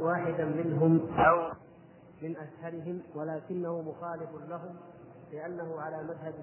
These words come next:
السلف الصالح، بينما هم قد مالوا إلى مذهب الخلف المتأخرين. ثم نستطرد في، إلى نفس القضية التي سبق أن تعرضنا لها،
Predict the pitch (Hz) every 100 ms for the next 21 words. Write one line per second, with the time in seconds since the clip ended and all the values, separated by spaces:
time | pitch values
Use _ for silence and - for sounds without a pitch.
0 | - 170 165 156 151 - 165 170 165 -
1 | - - - - - - 147 170 165 160
2 | 160 151 175 175 170 - 156 151 160 175
3 | 165 156 160 160 151 160 147 156 147 -
4 | 165 160 156 156 160 151 147 - 151 139
5 | - - - - - - - - - -
6 | - - - - 185 185 180 175 - -
7 | - - - - 156 - 185 170 165 156
8 | 165 165 - - 160 156 160 156 156 165
9 | - 160 147 147 165 170 165 156 170 160
10 | 160 156 170 156 156 156 151 147 143 147
11 | 160 151 147 151 156 156 156